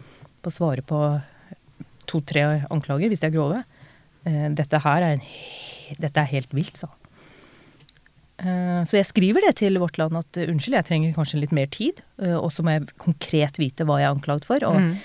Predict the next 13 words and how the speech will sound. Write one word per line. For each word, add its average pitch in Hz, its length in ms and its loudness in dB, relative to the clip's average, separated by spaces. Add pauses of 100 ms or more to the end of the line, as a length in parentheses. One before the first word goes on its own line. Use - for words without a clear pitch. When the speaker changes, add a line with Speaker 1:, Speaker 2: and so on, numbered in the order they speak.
(420)
Speaker 1:
Eh, 151 340 -2
når 156 220 0
jeg 147 140 2
ikke 160 100 -2
vet 139 200 0
hvem 135 320 2
som 170 180 0
anklager, 170 600 0
og 170 160 2
ikke 151 180 -6
kan 160 140 0 (100)
tidsrelatere 170 960 0
det, 359 120 -4